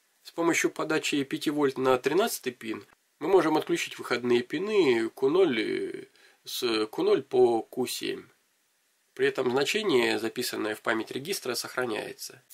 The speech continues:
То есть этот пин можно использовать для включения и отключения светодиодного индикатора.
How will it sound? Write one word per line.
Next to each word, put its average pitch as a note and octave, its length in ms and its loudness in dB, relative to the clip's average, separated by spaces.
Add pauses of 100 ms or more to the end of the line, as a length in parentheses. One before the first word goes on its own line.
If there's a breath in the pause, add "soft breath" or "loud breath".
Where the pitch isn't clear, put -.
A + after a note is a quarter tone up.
(140)
То C3+ 80 -2
есть C3 180 2
этот C3+ 280 -2
пин F#3+ 160 0
можно B2+ 320 2
использовать A#2 640 0
для A2+ 420 0
включения B2+ 720 -2
и A#2+ 220 -8
отключения A#2+ 800 -2
светодиодного A2+ 760 -6
индикатора. - 680 -8